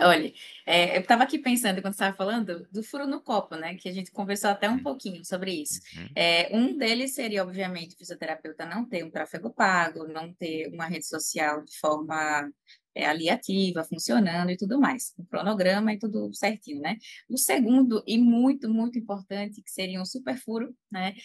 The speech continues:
Speaker 1: Dentro do funil de vendas, é importante a gente estabelecer como é que é o fluxo, né? Qual o fluxo, qual a fonte desse lead, o que é lead, né? Só pra, caso alguém não
Speaker 2: Uhum.
Speaker 1: saiba, a gente vai deixar aqui claro. Lead é cliente, é qualquer cliente novo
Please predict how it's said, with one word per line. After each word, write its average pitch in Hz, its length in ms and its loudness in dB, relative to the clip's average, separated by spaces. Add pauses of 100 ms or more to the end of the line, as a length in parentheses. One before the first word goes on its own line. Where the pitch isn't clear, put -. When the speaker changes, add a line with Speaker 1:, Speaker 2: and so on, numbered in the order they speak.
(140)
Speaker 1:
Dentro 285 260 2
do 254 160 2
funil 220 320 2
de 180 140 -2
vendas, 175 640 -4
é 165 160 -2
importante 180 500 -2
a 180 40 0
gente 196 180 -2
estabelecer 196 800 0
como 233 140 4
é 277 60 4
que 285 140 -4
é 247 60 4
o 269 120 2
fluxo, - 500 -4
né? 165 200 -6
Qual 359 200 0
o 349 40 -18
fluxo, 220 560 -4 (240)
qual 247 200 4
a 269 100 4
fonte 214 420 0
desse 196 240 0
lead, 185 520 -4
o 214 40 -4
que 254 120 0
é 262 60 4
lead, 185 300 2
né? 170 220 0
Só 190 160 0
pra, 202 360 6 (280)
caso 220 260 8
alguém 202 200 2
não 190 80 2
Speaker 2:
Uhum. 202 60 0
Speaker 1:
saiba, 196 520 2
a 202 80 -6
gente 190 200 -10
vai 180 120 -2
deixar 180 240 -2
aqui 196 200 -8
claro. 147 300 -2 (380)
Lead 254 280 2
é 269 100 4
cliente, 269 640 -2
é - 100 -10
qualquer 196 340 -2
cliente 240 420 0
novo 226 640 -2